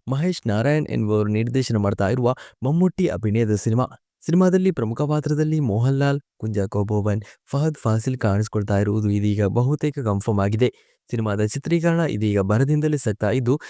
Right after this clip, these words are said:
ಇದು ಮಲಯಾಳಂನ ಅತ್ಯಂತ ಹೆಚ್ಚು ಬಜೆಟ್‌ನ ಸಿನಿಮಾವಾಗಲಿದೆ ಎನ್ನುವ ಮಾಹಿತಿ ಕೂಡ ಇದೀಗ ನಿರ್ದೇಶಕರು ಕನ್ಫರ್ಮ್ ಮಾಡಿದ್ದಾರೆ. ಅದು ಅಲ್ಲದೆ ಸಿನಿಮಾದ ಹೊಸದಾದ ಅಪ್ಡೇಟ್ ಅನ್ನು ಜನವರಿ ತಿಂಗಳಿನಲ್ಲಿ ಕೊಡುವುದಾಗಿ ಕೂಡ ಇದೀಗ ಕನ್ಫರ್ಮ್ ಮಾಡಿದ್ದಾರೆ.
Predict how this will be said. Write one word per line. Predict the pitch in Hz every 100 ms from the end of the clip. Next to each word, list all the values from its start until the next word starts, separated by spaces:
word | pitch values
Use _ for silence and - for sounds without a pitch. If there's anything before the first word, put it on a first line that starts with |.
| - -
ಇದು | 156 185 190 185 104
ಮಲಯಾಳಂನ | 107 113 143 147 156
ಅತ್ಯಂತ | 139 98 107 104
ಹೆಚ್ಚು | 104 117 - 156
ಬಜೆಟ್‌ನ | 135 135 151 147
ಸಿನಿಮಾವಾಗಲಿದೆ | 139 104 104 110 117 131 131 131
ಎನ್ನುವ | 107 104
ಮಾಹಿತಿ | 98 98 107 104
ಕೂಡ | 104 131
ಇದೀಗ | 107 110 107 104 104
ನಿರ್ದೇಶಕರು | 120 131 147 151 151 135
ಕನ್ಫರ್ಮ್ | 101 98 107
ಮಾಡಿದ್ದಾರೆ. | 101 107 107 110 123 - - - -
ಅದು | 110
ಅಲ್ಲದೆ | 107 104 107
ಸಿನಿಮಾದ | - 110 101 104 101
ಹೊಸದಾದ | 104 113 - 151 156
ಅಪ್ಡೇಟ್ | 156 - - 107
ಅನ್ನು | 120 110 - - - 113
ಜನವರಿ | 151 170 180 175
ತಿಂಗಳಿನಲ್ಲಿ | - 165 170 170 170
ಕೊಡುವುದಾಗಿ | 156 110 104 104 101 -
ಕೂಡ | - 123
ಇದೀಗ | 95 107 107 104
ಕನ್ಫರ್ಮ್ | 101 104 - 107
ಮಾಡಿದ್ದಾರೆ. | 101 104 104 101 120